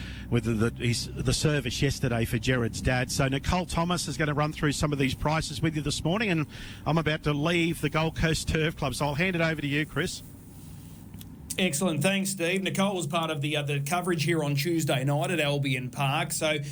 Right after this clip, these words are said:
Speaker 2: she's right across all the form and who's in and who's out at this stage. Nicole, good morning.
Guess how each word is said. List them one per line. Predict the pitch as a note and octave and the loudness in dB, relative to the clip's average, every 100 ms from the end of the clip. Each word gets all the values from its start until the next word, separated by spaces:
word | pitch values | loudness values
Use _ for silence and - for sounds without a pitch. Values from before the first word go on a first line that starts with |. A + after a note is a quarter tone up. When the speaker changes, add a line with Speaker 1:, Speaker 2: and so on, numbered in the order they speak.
| - - | -10 0
Speaker 2:
she's | G3 F#3+ | 2 4
right | G3 G#3+ | 2 0
across | G3+ G3+ G3 G3 | 0 0 2 2
all | G3+ | 0
the | F#3+ D#3 | 0 0
form | F#3+ F#3 F#3 F#3+ | 2 2 2 2
and | E3 | 2
who's | F#3 F#3 | 2 2
in | F3+ G3 | 2 0
and | D3+ | 2
who's | F3 F3+ D#3 | 2 2 2
out | E3+ | 0
at | D3+ | -2
this | D#3+ E3+ | 0 0
stage. | - F3 D#3+ C#3 | 0 0 0 0
Nicole, | D#3+ D#3+ B3 C4 | -2 0 0 0
good | G#3+ | 0
morning. | G3+ C4 C4+ - - | 2 0 0 -4 -8